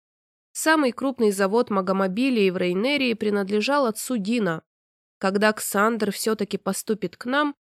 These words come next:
обязательно их познакомлю. После машин к остальным темам мы уже не возвращались. Матушка пересказывала новости ближних и дальних родственников, отец по большей части молчал.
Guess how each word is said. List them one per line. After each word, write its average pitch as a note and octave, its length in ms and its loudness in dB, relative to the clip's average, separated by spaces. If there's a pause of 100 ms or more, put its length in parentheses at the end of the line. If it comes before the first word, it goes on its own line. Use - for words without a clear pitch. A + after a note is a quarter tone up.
(180)
обязательно B3 720 0
их - 140 -4
познакомлю. F#3 760 -2 (640)
После A3 300 2
машин D4 480 0
к - 100 -8
остальным C#4 460 0
темам C#4+ 320 0
мы A3 180 0
уже A3 220 0
не G#3 80 2
возвращались. G3+ 920 -4 (580)
Матушка C#4 680 0
пересказывала A#3+ 800 0
новости B3+ 560 0
ближних A#3 480 0
и F#3+ 40 0
дальних F3+ 400 -2
родственников, A#3 1040 -2
отец C#4 400 -2
по G#3+ 140 -2
большей A3 380 0
части G#3+ 400 -4
молчал. F#3+ 680 -2